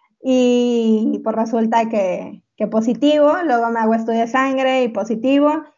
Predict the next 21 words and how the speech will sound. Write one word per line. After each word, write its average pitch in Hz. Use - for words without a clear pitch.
y 233
te 247
digo, 240
luego 247
ya 262
vamos 262
con 254
el 233
doctor 254
y 285
nos 247
dice 233
que 240
tenemos 220
veinte 226
semanas. 285
Bueno, 277
todo 339
un 453
show, 220
¿no? 294